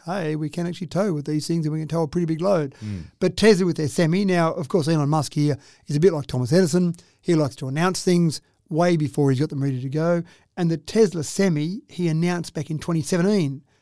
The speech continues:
Speaker 1: Fantastic, twenty seventeen, that's a long time ago, but great, let's get this Tesla Semi. He said at the time that twenty nineteen it'll be released. And then he said, "Well, maybe twenty twenty-one it'll be released,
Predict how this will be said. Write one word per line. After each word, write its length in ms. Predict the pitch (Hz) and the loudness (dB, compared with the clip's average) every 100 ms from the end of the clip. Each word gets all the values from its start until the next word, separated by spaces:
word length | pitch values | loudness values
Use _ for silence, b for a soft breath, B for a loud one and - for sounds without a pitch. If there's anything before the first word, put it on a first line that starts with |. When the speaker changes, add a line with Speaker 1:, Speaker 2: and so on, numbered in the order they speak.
| _ | _
Speaker 1:
Fantastic, 540 | - 190 175 208 - - - | -10 -6 -4 -4 -4 -12 -6
twenty 160 | 240 202 | -2 0
seventeen, 320 | 190 220 202 | -2 -4 -6
that's 140 | 180 | -8
a 20 | |
long 160 | 170 202 | -6 -6
time 140 | 180 185 | -6 -6
ago, 200 | 220 208 | -2 -2
but 120 | 180 - B B - | -4 -8 B B 0
great, 240 | 262 202 | 2 2
let's 100 | 214 | 0
get 120 | 208 202 | -2 -4
this 140 | - | -2
Tesla 220 | 202 165 | -2 -4
Semi. 360 | 147 247 202 185 b b b b _ _ | 0 2 2 0 b b b b _ _
He 460 | 120 190 233 220 - _ - | -2 2 4 2 -2 _ -14
said 760 | - - 208 156 151 202 165 156 | -8 2 2 2 -2 -2 -2 -4
at 140 | 170 | -10
the 80 | 220 | -8
time 400 | 190 151 156 156 | -2 0 0 -2
that 160 | 151 - | -4 -2
twenty 220 | 254 262 | 2 4
nineteen 540 | 180 160 156 165 165 165 | 4 4 4 2 2 -2
it'll 100 | 156 | -2
be 100 | 147 | -2
released. 480 | 139 135 120 - - b b b b - | -2 -4 -6 -12 -14 b b b b -6
And 200 | 160 160 | -2 2
then 100 | 180 | 2
he 80 | 165 | 0
said, 540 | - 165 156 156 151 | -2 -2 0 0 -2
"Well, 220 | 156 156 143 | -4 -2 -2
maybe 300 | 151 147 143 | -4 -4 -4
twenty 240 | - 143 | -6 -6
twenty-one 420 | 131 147 180 202 | -4 -2 2 2
it'll 100 | 196 | 0
be 120 | 165 165 | 0 0
released, 400 | 165 170 160 | 0 0 -2